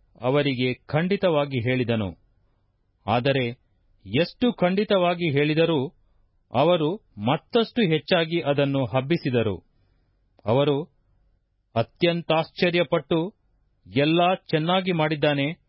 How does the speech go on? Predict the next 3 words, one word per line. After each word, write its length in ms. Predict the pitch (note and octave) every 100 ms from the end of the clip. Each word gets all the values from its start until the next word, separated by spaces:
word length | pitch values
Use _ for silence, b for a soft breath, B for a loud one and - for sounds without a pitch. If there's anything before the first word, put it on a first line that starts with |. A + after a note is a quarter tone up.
| _ _ _ _ _ _ -
ಕಿವುಡರಾದರೂ 720 | G3+ A#3 A3 G3+ G3 G3 F#3+
ಕೇಳುವಂತೆ 600 | - F3 A3+ G#3 F#3 F3
ಮಾಡಿದ್ದಾನೆ 600 | D3+ D3+ D3 C#3 B2+ A#2+